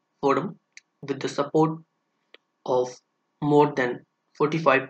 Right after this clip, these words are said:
partner countries. It will help achieve the dollar three trillion needed annually to tackle climate change and environmental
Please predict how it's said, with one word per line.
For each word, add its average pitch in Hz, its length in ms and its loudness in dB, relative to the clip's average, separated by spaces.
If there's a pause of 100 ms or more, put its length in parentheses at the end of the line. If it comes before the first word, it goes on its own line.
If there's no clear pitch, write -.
(160)
partner 135 320 0
countries. 127 580 -6 (600)
It 175 120 4
will 165 360 4 (680)
help 147 440 -2
achieve 139 420 0
the 120 240 0 (360)
dollar 127 380 2 (540)
three 160 260 2
trillion 135 560 -2 (320)
needed 127 400 0 (560)
annually 147 440 2
to 135 240 -4 (500)
tackle 127 420 0 (140)
climate 139 400 2
change 139 300 0
and 120 320 -8 (180)
environmental 131 800 -4